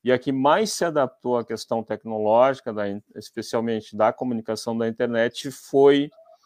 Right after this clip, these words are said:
a legislação do, de proteção da criança e adolescente. Então, nós tivemos, a partir da C P I de, de, da pedofilia,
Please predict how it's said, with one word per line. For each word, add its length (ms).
a 120
legislação 800
do, 400
de 180
proteção 460
da 100
criança 380
e 40
adolescente. 840
Então, 140
nós 180
tivemos, 540
a 120
partir 420
da 160
C 180
P 160
I 60
de, 280
de, 100
da 240
pedofilia, 1080